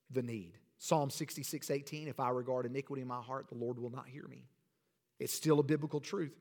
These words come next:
We see the backing in verse thirty-eight through forty-six. It says,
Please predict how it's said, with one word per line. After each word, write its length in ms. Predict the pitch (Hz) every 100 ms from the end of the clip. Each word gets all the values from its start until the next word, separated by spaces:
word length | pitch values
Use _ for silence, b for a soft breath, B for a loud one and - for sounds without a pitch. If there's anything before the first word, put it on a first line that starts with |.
| -
We 80 | 139
see 160 | - 175
the 80 | 143
backing 500 | 143 160 175 143 131
in 80 |
verse 180 | 127 127
thirty-eight 520 | - 147 143 147 143 B B B
through 140 | 170 151
forty-six. 720 | 160 156 139 - 170 156 - B B B -
It 140 | 147
says, 360 | - 175 151